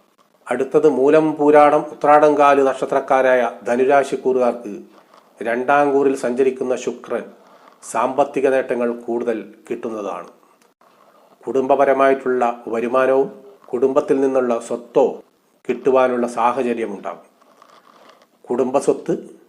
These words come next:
കിട്ടേണ്ടവർക്ക് ഭാഗം വയ്ക്കാൻ അതിൻ്റേതായിട്ടുള്ള നിയമ തടസ്സങ്ങളെല്ലാം മാറി ഭാഗം വയ്ക്കുവാൻ സാധിക്കുന്നതാണ്. ശത്രു തടസ്സങ്ങളെല്ലാം മാറി ആഗ്രഹിച്ച കാര്യങ്ങൾ നടക്കുവാനും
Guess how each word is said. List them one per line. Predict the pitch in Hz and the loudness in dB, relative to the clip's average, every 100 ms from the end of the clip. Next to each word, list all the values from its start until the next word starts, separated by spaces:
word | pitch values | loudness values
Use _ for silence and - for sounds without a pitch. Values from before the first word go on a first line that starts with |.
| _ _ _ _ 131 | _ _ _ _ -6
കിട്ടേണ്ടവർക്ക് | 120 143 135 135 131 165 202 - - _ _ _ _ | 0 0 2 2 0 -4 -8 -12 -20 _ _ _ _
ഭാഗം | 101 117 127 143 131 | 0 2 4 2 2
വയ്ക്കാൻ | 127 131 143 - - _ - | 0 0 -6 -8 -20 _ -8
അതിൻ്റേതായിട്ടുള്ള | 113 120 127 139 147 - - 127 131 127 127 120 98 - _ _ _ _ | -6 -4 2 2 2 -2 -6 0 2 0 -2 -2 -4 -8 _ _ _ _
നിയമ | 113 127 135 | -2 0 2
തടസ്സങ്ങളെല്ലാം | 135 127 - 131 127 123 123 120 113 | 2 0 0 0 0 2 0 0 -2
മാറി | 120 131 - - _ _ _ _ _ _ _ _ | -2 -2 -6 -18 _ _ _ _ _ _ _ _
ഭാഗം | 117 120 131 123 | -2 0 0 -2
വയ്ക്കുവാൻ | 120 120 110 101 - - | -6 -6 -8 -8 -18 -12
സാധിക്കുന്നതാണ്. | - 113 110 113 104 90 85 - _ _ _ _ _ _ _ _ _ | -6 -6 -6 -10 -10 -10 -14 -18 _ _ _ _ _ _ _ _ _
ശത്രു | - 120 131 135 | -8 -8 -2 2
തടസ്സങ്ങളെല്ലാം | 135 135 131 131 131 131 135 | 2 0 -2 0 2 2 0
മാറി | 123 135 - - - _ - | 0 -2 -4 -10 -20 _ 0
ആഗ്രഹിച്ച | 117 127 135 127 131 | 0 2 2 2 0
കാര്യങ്ങൾ | 123 123 120 117 | 0 0 0 -4
നടക്കുവാനും | 107 113 - 123 110 92 | -2 -4 -2 -4 -4 -6